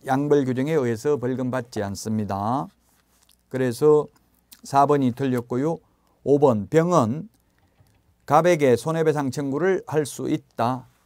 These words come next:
예, 왜냐하면 법제 십오 조 이 항에 보면은 고용인의 업무상 행위는 그를 고용한 개업 공개사의 행위로 본다라고 했기 때문에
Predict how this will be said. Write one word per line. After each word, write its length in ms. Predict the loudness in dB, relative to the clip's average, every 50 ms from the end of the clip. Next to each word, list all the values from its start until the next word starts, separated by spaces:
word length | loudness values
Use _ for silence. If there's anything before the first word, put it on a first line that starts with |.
| _ -8
예, 300 | -4 -2 -2 -2 -2 -4 -6
왜냐하면 540 | -6 -6 -4 -4 -4 -4 -4 -4 -4 -6 -10 -14 _ _ _ _ _ _ _ _ _
법제 400 | -4 -4 -4 -2 0 0 0 0
십오 380 | -2 -4 -2 0 2 2 2
조 320 | 2 0 0 0 -2 -4 -8 _
이 200 | -10 -8 -4 -4
항에 280 | -2 -2 -2 -4 -4 -4
보면은 680 | -2 -2 -2 -2 -2 -2 -2 -4 -4 -4 -4 -6 -8 -12 _ _ _ _
고용인의 720 | -4 -2 0 0 0 -2 -2 -4 -4 -2 -4 -4 -4 -6 -10 _ _
업무상 580 | -6 -4 -4 -4 -4 -4 -2 -2 0 0 2
행위는 520 | 2 0 0 0 0 0 -2 -2 -2 -6 -6
그를 300 | -4 -2 0 2 2 2
고용한 460 | 2 2 0 0 -2 -2 -4 -4 -6 -6
개업 460 | 0 2 4 4 4 2 0 -2 _
공개사의 1080 | -8 -6 -6 -4 -6 -4 -4 -4 -4 -4 -2 -2 0 0 0 0 -2 -2 -2 -2 -4 -8 _ _ _ _ _ _ _ _ 0
행위로 360 | 0 2 4 4 4 4 4
본다라고 800 | 2 -2 -2 -2 2 4 4 6 6 4 2 0 0 0 -2
했기 220 | -2 -2 -2 -6 -6
때문에 500 | -6 -4 -4 -2 -2 -2 -2 -2 -2